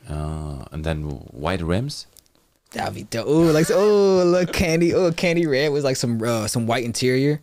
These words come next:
Speaker 1: Mm-hmm.
Speaker 2: white seats, white rims. Ooh.
Speaker 1: What, what
Speaker 2: Mm.
Speaker 1: color would the brake pads be?
Speaker 2: White too.
Speaker 1: White too, eh?
Speaker 2: Yeah.
Speaker 1: Oh, nice.
Speaker 2: That'd be dope.
Speaker 1: They call that the stormtrooper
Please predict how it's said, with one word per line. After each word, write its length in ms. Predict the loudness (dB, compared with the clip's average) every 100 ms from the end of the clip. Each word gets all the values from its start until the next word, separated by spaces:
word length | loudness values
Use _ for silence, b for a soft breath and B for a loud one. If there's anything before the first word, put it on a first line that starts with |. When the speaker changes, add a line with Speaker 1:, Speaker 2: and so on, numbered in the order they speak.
| -4
Speaker 1:
Mm-hmm. 220 | -2 0
Speaker 2:
white 260 | 0 0 -2
seats, 420 | -2 -2 -4 -6
white 280 | -6 -6 -4
rims. 420 | -4 -4 -6 -6
Ooh. 340 | -6 -6 -6 -10
Speaker 1:
What, 320 | -8 -4 -4 -2
what 220 | -2 -2
Speaker 2:
Mm. 60 |
Speaker 1:
color 160 | -2 -2
would 160 | -2 -4
the 60 |
brake 280 | -4 -4 -4
pads 220 | -8 -10
be? 160 | -14 -20 -20 _ _ _ _ _ -10
Speaker 2:
White 280 | -6 -6
too. 300 | -6 -6 -6 -8 _ -16
Speaker 1:
White 240 | -16 -14
too, 220 | -12 -12 -10
eh? 60 | -8
Speaker 2:
Yeah. 340 | -8 -8 -12 -16 -20
Speaker 1:
Oh, 360 | -18 -16 -16 -18 -20 -20
nice. 480 | -18 -18 -18 -20 -20 _ _ -18
Speaker 2:
That'd 120 | -14
be 60 | -12
dope. 420 | -12 -12 -14 -8
Speaker 1:
They 120 | -6
call 220 | -4 -4 -2
that 220 | -4 -4
the 80 | -6
stormtrooper 680 | -4 -2 -2 -2 -4 -4